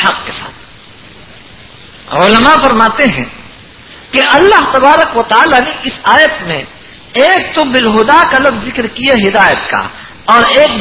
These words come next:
دین الحق کا لفظ قرآن کریم نے ذکر کیا۔ اصل بات یہ ہے کہ نبی اکرم صلی اللہ علیہ وسلم کی بعثت جب ہوئی تو نبی اکرم صلی اللہ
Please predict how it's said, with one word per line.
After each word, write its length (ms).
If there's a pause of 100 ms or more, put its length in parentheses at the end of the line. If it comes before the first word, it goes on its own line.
دین 260
الحق 420
کا 80
لفظ 200 (100)
قرآن 340
کریم 340
نے 120
ذکر 340
کیا۔ 180 (600)
اصل 300
بات 300
یہ 200
ہے 100 (560)
کہ 120
نبی 320 (140)
اکرم 380
صلی 200
اللہ 420
علیہ 260
وسلم 520
کی 80
بعثت 520
جب 120 (100)
ہوئی 220 (540)
تو 120
نبی 280 (180)
اکرم 340
صلی 200
اللہ 320